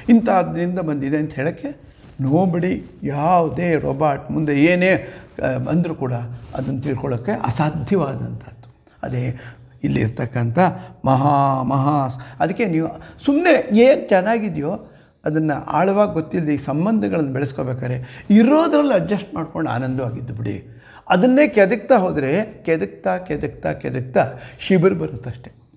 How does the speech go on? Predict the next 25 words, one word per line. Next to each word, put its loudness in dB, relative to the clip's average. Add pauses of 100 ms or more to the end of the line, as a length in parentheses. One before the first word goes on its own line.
(160)
ಶಿಬಿರ 2
ಮರ 4
ಅದು. 0 (320)
ಯಾಕಂದ್ರೆ -2
ಜೀವನ 4 (480)
ಅಷ್ಟು -2
ಬೇಗ 8
ನಮ್ಗೆ 0
ಎಲ್ಲನೂ 0 (400)
ಒಳ್ಳೆ, 4
ಆ, -2
ಗೋಲ್ಡನ್ 0
ಪ್ಲ್ಯಾಟರಲ್ಲಿ 2
ಇಟ್ಕೊಟ್ಬಿಟ್ಟು -4 (320)
ಕೊಟ್ಬಿಡೋದಿಲ್ಲ. -4 (380)
We 2
have 0
to -10
struggle, -2
struggle 2
for -2
existence. -4 (340)
ಮಾನವ 6
ಅಂತ 0 (260)
even 8